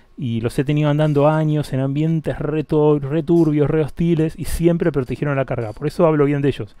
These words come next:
¿Se joden? Sí, se joden cada tanto. Pero no importa que se jodan, lo que se importa es que protejan la carga. O sea, no, que no se joda lo que está protegiendo. Eso es lo que me importa a mí. Si se romp-, si se rompe el aparato,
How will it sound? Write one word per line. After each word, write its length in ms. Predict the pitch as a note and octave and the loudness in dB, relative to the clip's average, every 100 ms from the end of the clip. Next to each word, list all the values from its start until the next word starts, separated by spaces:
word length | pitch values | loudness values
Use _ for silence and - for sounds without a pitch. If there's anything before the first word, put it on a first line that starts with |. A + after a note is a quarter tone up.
| - - _ | -20 -20 _
¿Se 160 | - E3+ | -6 -4
joden? 320 | D#3 F#4+ G#3+ | 0 2 2
Sí, 140 | F3 A#3 | 2 0
se 100 | D#3 | 2
joden 240 | D3 A#2+ | 2 2
cada 220 | A#2 A2 | 2 0
tanto. 340 | A2+ G#2+ A#2 A2 _ _ _ _ _ - _ _ | 0 -4 -6 -14 _ _ _ _ _ -20 _ _
Pero 240 | B2 B2+ | 0 2
no 80 | E3 | 4
importa 320 | A3+ D4+ F3 | 4 2 2
que 80 | A#2+ | 0
se 100 | B2+ | -2
jodan, 340 | - A2 G2+ | -2 -2 -2
lo 80 | G2+ | -6
que 80 | A2+ | -6
se 100 | C3+ | -6
importa 240 | C3+ C4+ | -4 -2
es 60 | E3 | -2
que 40 | |
protejan 380 | D3+ D3 G3+ E3+ | 0 -4 -4 -4
la 80 | D3+ | -4
carga. 320 | B3 B2 G2+ - _ _ _ _ _ _ _ _ _ | -2 -4 -6 -16 _ _ _ _ _ _ _ _ _
O 80 | - | -18
sea, 180 | - A2+ | -10 -6
no, 240 | A2+ C#3 A#3 C#3+ - | -2 -2 -2 -8 -2
que 120 | B2+ | 0
no 100 | G#3+ | 0
se 100 | G#3+ | 0
joda 260 | F3+ A3+ B3+ | 2 2 4
lo 120 | C#3+ | 0
que 100 | - | 0
está 160 | - | -6
protegiendo. 600 | D#3 D3+ C#3+ C3+ A2 G#2 - | -4 -2 -2 -2 -2 -4 -8
Eso 160 | - | -4
es 40 | A#3+ | -2
lo 40 | |
que 60 | E3 | 0
me 100 | C#3 | -2
importa 300 | C3 C3 - | -2 -4 -4
a 40 | |
mí. 120 | A#2 G#2 | -6 -6
Si 140 | D3+ | -8
se 120 | - | -4
romp-, 220 | A3+ B3 | -4 -4
si 160 | - G3 | -4 -6
se 80 | B3+ | -4
rompe 220 | D4+ C#4 | -6 -4
el 40 | |
aparato, 440 | A3+ A#3+ D4+ - | -4 -2 -2 -4